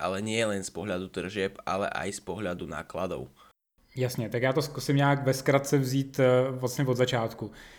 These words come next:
Speaker 2: Celá ta situace ohledně Spidermana vznikla tak, že když vznikly filmy Amazing Spider-Man jedna a dva, který dělalo Sony Pictures, tak ty filmy nebyly dost úspěšný. Ta dvojka vlastně měla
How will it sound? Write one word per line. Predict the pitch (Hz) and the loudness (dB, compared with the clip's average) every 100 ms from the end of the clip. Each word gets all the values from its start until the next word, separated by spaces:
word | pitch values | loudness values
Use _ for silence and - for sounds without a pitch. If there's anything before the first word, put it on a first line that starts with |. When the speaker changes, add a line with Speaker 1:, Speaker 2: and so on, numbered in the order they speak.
| - - | -20 -2
Speaker 2:
Celá | 143 156 | 4 6
ta | 196 | 6
situace | 156 156 156 160 | 4 4 4 6
ohledně | 151 147 160 | 6 6 2
Spidermana | 143 131 127 139 143 151 160 - | 2 2 4 4 6 4 2 -4
vznikla | 120 139 147 | -4 2 2
tak, | 143 110 147 - - - _ | 2 2 0 -2 -16 -20 _
že | 147 120 127 123 120 117 117 - | -6 2 4 6 4 0 -4 -4
když | 131 120 | -2 -2
vznikly | - 143 147 | 0 0 2
filmy | 147 151 147 143 | 2 4 2 2
Amazing | 147 147 156 | 4 4 2
Spider-Man | 143 139 139 147 143 | 2 4 6 6 6
jedna | 135 143 | 4 2
a | 147 | 0
dva, | 117 107 160 | -2 -2 -2
který | - 127 131 | -4 -4 0
dělalo | 117 123 123 107 | 2 4 4 0
Sony | - 117 | -4 -2
Pictures, | 123 147 - 208 208 - - - - | -2 -2 -2 -4 -6 -16 -20 -20 -6
tak | - 123 | -2 0
ty | 160 | 4
filmy | 147 143 | 6 8
nebyly | 147 143 147 | 8 8 8
dost | 147 | 6
úspěšný. | 143 - 139 139 107 104 | 2 2 2 2 -4 -4
Ta | 131 | -2
dvojka | 117 123 131 | 2 2 4
vlastně | 131 127 135 | 4 4 4
měla | 143 147 143 - | 6 6 2 -8